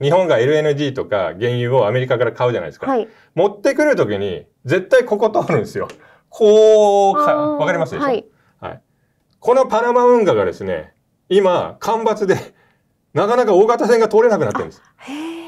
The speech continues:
Speaker 1: はい。あの、スエズ運河の問題ばっかりやってましたけど、
Speaker 2: はい。
Speaker 1: パナマ運河も結構ですね、チョークポイントとして、
Speaker 2: はい。
Speaker 1: 今まずいんですよ。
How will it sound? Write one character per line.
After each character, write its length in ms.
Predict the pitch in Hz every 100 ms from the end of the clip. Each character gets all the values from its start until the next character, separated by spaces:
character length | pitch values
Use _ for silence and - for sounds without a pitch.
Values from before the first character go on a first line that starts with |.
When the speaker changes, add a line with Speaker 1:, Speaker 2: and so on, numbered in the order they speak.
| 330 _ _
Speaker 1:
は 120 | - 90
い。 120 | -
あ 120 | 135
の、 80 | 147
ス 120 | -
エ 100 | 262
ズ 80 | 285
運 100 | 320
河 120 | 233
の 60 | 139
問 160 | 123
題 160 | 123 117
ば 80 | 113
っ 40 |
か 100 | 110
り 80 | 95
や 80 | 90
っ 40 |
て 80 | 98
ま 120 | 95
し 20 |
た 100 | 92
け 80 | 80
ど、 200 | 87 85
Speaker 2:
は 140 | 82 277
い。 20 |
Speaker 1:
パ 60 | 269
ナ 100 | 294
マ 160 | 311
運 220 | 311 302
河 100 | 226
も 120 | 113 104
結 220 | 131 127
構 180 | - 85
で 80 | 78
す 80 |
ね、 180 | 95 78 _ _ _ _ -
チ 100 | 415
ョ 80 |
ー 40 | 440
ク 120 | 226
ポ 160 | 311 330
イ 20 |
ン 40 |
ト 100 | 165
と 100 | 104
し 80 | -
て、 220 | 110 98
Speaker 2:
は 220 | 85 269
い。 60 | 226
Speaker 1:
今 220 | 190 131
ま 180 | 120 139
ず 100 | 190
い 60 | 240
ん 40 |
で 100 | 113
す 100 | -
よ。 100 | -